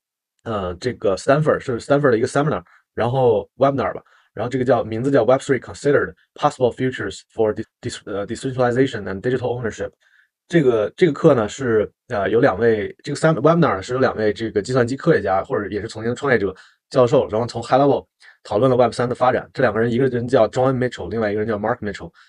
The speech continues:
感兴趣的朋友们，大家可以去看一下，然后我们会把这个链接放到这个 description 里。然后这个，这整个 webinar 中呢，我觉得最重要的一个是他们，啊，总结了一下整个区块链的这么一个行业中的一个 landscape，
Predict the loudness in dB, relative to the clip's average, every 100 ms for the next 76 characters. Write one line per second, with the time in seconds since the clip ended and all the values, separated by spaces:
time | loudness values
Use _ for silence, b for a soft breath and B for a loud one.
0 | b -6 -4 -2 -6 -6 -6 -4 0 0
1 | 0 -4 -4 -2 -2 -6 -10 -6 -4 -4
2 | -8 _ _ _ _ _ _ -8 -2 2
3 | 2 2 0 0 -2 -2 -2 -4 -6 -6
4 | -4 -4 -4 -8 -14 b b b _ -2
5 | 0 2 2 0 -4 _ 4 4 2 0
6 | 4 6 6 4 0 -2 -2 -2 -2 -2
7 | 0 4 6 6 4 0 0 2 2 -4
8 | -2 2 2 0 b b b -8 -4 -4
9 | -4 2 4 4 4 0 -2 -4 0 0
10 | 0 2 2 0 -4 -6 -10 -10 -4 0
11 | 0 -2 -4 -4 -4 -4 -2 0 2 0
12 | 0 -2